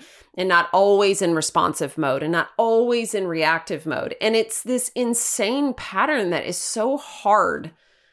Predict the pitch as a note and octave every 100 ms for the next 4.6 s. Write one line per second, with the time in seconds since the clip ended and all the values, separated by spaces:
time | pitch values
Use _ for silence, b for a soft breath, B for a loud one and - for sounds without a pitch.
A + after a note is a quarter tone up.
0 | _ _ _ _ - C4+ A#3 G#3+ G#3 G#3
1 | G3+ G#3 - - - - A3 B4+ - -
2 | - - G3+ - A3+ G#3+ G3 F#3+ A3+ D#4
3 | E4 - - F3+ F3+ F#3 F3+ G#3 D4 C4+
4 | D#3 D2 F3 G3 A3+ G#3+